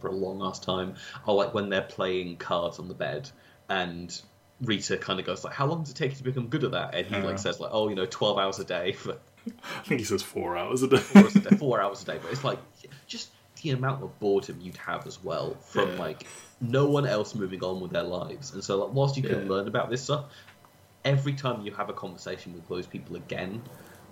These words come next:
Speaker 1: they are resetting and presumably just repeating the same information to you. And
Speaker 2: Yeah.
Speaker 1: to get anything deeper, you probably do have to do the slightly squicky thing of kind of, like,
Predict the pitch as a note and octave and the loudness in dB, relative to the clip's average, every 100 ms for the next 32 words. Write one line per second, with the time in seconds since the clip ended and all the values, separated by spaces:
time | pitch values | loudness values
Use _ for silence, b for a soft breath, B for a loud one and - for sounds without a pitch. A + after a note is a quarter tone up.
0 | - - - G#2 A2 G#2+ G2+ G2 F#2+ - | -20 -20 -6 0 4 6 4 2 -4 -6
1 | - - F2+ E2+ G2 - - G2+ G2 F2+ | -6 -4 -6 -4 -8 -8 -8 -6 -4 -2
2 | F#2 F2+ F2 F#2+ - F#2+ - F#2 F2 F2 | 0 0 0 -2 0 -2 -2 -6 -6 -6
3 | E2 E2+ E2 C#2+ D2+ D2+ - - B1 G#1 | -4 -4 -4 -6 -4 -4 -4 -12 -10 -10
4 | - - F2 F2 - - - - - - | -8 -4 -2 -2 -4 -6 -10 -14 -20 -20
5 | - - A#2+ - A#2+ A#2 A2 - G2+ G2 | -14 -2 0 2 0 0 -6 -6 -8 -6
6 | A2 G2+ G2 F2+ F#2 C3 - F#2+ D3 F3 | -8 -8 -10 -10 -8 -6 -6 -4 -2 0
7 | - - F#2+ F2 - G#2 G2+ - - G2 | -2 -10 -10 -10 -8 -8 -8 -8 -8 -8
8 | F2 - F2+ D#2 - F#2+ F2+ - D#2 | -8 -8 -6 -6 -6 -4 -4 -4 -8